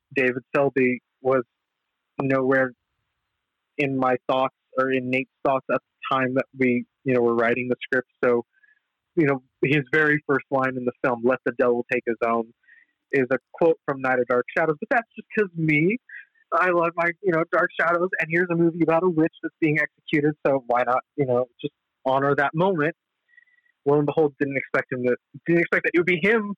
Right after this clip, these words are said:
<laughs> you know, saying it fifty years after the fact, but that was cool. Um, and, uh, we wrote it.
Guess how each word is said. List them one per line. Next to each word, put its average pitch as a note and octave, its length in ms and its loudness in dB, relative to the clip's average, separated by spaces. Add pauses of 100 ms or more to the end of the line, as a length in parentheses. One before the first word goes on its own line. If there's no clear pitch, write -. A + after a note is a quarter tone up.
<laughs> - 100 -2
you B3+ 200 2
know, A3 140 2 (160)
saying G3 340 -2
it F3 120 -2 (520)
fifty A#3+ 280 -4
years F#3+ 280 -2 (160)
after F#3 260 -6
the E3 140 -16
fact, D#3 280 -4 (720)
but D#3 100 -8
that D#3+ 160 -2
was D3 100 -10 (120)
cool. C3+ 240 -4 (680)
Um, C#3 520 -2 (600)
and, D3+ 340 -2
uh, C#3+ 280 2 (300)
we D3 160 0
wrote C#3+ 200 2
it. C#3 120 -2